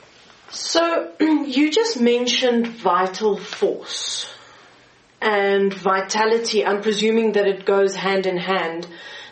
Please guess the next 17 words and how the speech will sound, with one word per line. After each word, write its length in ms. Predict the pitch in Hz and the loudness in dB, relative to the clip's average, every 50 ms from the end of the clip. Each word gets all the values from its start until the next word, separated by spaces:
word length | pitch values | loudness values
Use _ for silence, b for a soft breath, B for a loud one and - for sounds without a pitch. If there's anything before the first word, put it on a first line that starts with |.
| B B | B B
Does 260 | 226 226 226 233 226 | 2 2 2 2 0
the 120 | 247 262 214 | 0 0 0
heart 500 | - - - 240 269 294 349 359 - - | 0 0 0 2 2 2 0 -2 -6 -8
center, 760 | - - - - 285 269 269 247 - - 262 254 262 285 - B B B B B B B B B B - | -8 -4 -2 0 0 0 0 -2 -2 -2 -2 0 0 -2 -4 B B B B B B B B B B 0
um, 340 | 185 202 202 196 196 - - | 0 2 2 2 0 0 0
an 160 | 190 202 196 - | 0 0 2 2
opening 460 | 233 247 302 - - 294 311 302 262 208 | 2 2 2 2 0 0 0 0 0 0
of 260 | - 202 202 - - | 0 -2 -2 0 -2
the 80 | 190 | -4
heart 400 | 175 180 175 170 165 165 160 - - - | -2 0 0 0 0 0 -2 -4 -4 -4
affect 540 | 202 - - - - 262 262 262 - - | -4 -4 -4 -2 0 0 0 0 -2 -2
the 80 | 247 233 | 0 0
vitality 680 | 214 220 208 208 202 - 214 220 214 220 220 - 208 - | 2 2 0 0 -2 -4 -6 -4 -2 -2 -2 -2 -2 0
or 140 | - 202 | 0 2
the 100 | 190 196 | 2 0
vital 460 | 185 - 180 165 170 175 170 196 196 196 | 0 0 0 0 0 0 -2 -2 -4 -4
force 640 | - - - 202 196 185 185 180 - - - | -4 0 2 2 2 2 -2 -6 -10 -12 -12